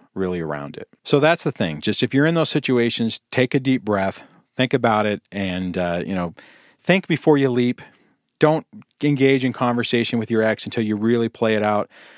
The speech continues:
because you're almost better off just, ju-, you're almost better off being able to say, "Wow, that's great. Not a problem. Okay, no, no worries. I can cancel this or reschedule it.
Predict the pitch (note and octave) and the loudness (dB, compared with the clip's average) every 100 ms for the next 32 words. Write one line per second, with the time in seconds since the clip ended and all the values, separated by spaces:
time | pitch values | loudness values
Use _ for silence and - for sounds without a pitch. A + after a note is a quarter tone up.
0 | - - - C#3+ D#3+ C#3 C#3+ D#3+ E3+ D3 | -20 -18 -4 0 2 4 6 6 4 2
1 | - C#3 C3 A#2+ A#2 A2+ - - B2+ A#2+ | 4 4 6 4 4 2 0 -4 0 2
2 | A2 - _ _ - B2+ - E2+ G#2+ C#3 | 0 -8 _ _ -4 -2 -2 -2 -8 -6
3 | - A#2 C3 C3 C#3+ - - - _ C#3+ | -6 -8 -14 -16 -14 -14 -16 -20 _ 0
4 | C3+ D#3+ A#3 A3+ D#3+ C#3 C3 B2+ B2 A#2 | 4 4 4 4 2 2 4 4 4 2
5 | B2 A#2+ A2+ A2 G#2+ A#2 G#2+ D#3 B3+ F#3+ | 0 0 0 0 0 0 2 2 2 2
6 | G#3 - F3+ E3+ - C#3 F#3 - G3 A#3+ | 0 0 2 2 2 2 2 2 2 2
7 | A#2+ F#3+ - G3 G3+ G#3+ D#3 A3 G#3 G#3 | 2 0 2 2 2 0 2 2 4 2
8 | A#3+ G3+ - D#3+ F#3 F#3 F#3+ F#3 F#3+ - | 2 -2 -2 -2 -2 -2 0 0 0 0
9 | A2+ E3+ - E3+ E3 E3+ F3+ | -2 -2 0 0 2 2 2